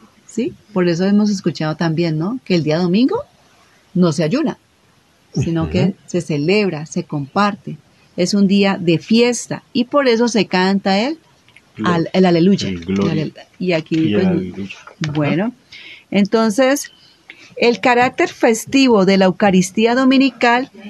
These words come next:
Speaker 1: expresa el gozo que Cristo transmite a su iglesia mediante el don del Espíritu Santo. Entonces, por eso el domingo es considerado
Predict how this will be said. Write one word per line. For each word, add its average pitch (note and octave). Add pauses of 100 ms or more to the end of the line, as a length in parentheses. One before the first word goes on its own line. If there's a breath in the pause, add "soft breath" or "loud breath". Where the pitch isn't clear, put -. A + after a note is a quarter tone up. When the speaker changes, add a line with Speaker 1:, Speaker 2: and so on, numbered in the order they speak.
(180)
Speaker 1:
expresa A#3
el A3+
gozo D4+
que G#3+
Cristo B3
transmite A3
a G#3
su G3
iglesia F#3+
mediante F3+
el D#3+
don C4+ (200)
del F3+
Espíritu D#3
Santo. D3
Entonces, F3
por F#3
eso A3
el C4+
domingo A3+
es G#3+
considerado F#3